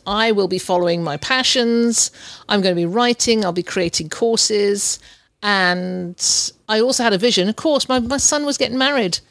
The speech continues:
I had a vision of having grand-, grandchildren and going to a beach in the Caribbean and taking my grandchildren with me and having them sit in that beau-, beautiful blue water.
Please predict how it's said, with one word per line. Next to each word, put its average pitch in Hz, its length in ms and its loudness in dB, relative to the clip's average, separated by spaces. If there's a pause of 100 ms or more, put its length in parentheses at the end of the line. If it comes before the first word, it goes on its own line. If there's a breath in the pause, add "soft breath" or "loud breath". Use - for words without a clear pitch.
(380 soft breath)
I 233 80 0
had 240 100 2
a 220 120 0
vision 226 160 2
of 220 80 -2
having 220 260 0
grand-, 196 460 -2
grandchildren 175 600 -4 (580 loud breath)
and 180 760 -2 (340)
going 220 240 2
to 220 120 -2
a - 20 2
beach 208 320 -2
in 175 60 -4
the 170 60 -4
Caribbean 170 640 -2 (160)
and 180 100 -4
taking 180 300 -2
my 170 100 -2
grandchildren 165 640 -4
with 165 180 -4
me 160 160 -4
and 165 80 -2
having 170 220 -2
them 165 100 -2
sit - 300 0
in 190 100 -2
that 165 220 -2
beau-, 190 220 2
beautiful 208 420 0
blue 185 220 2
water. 170 440 2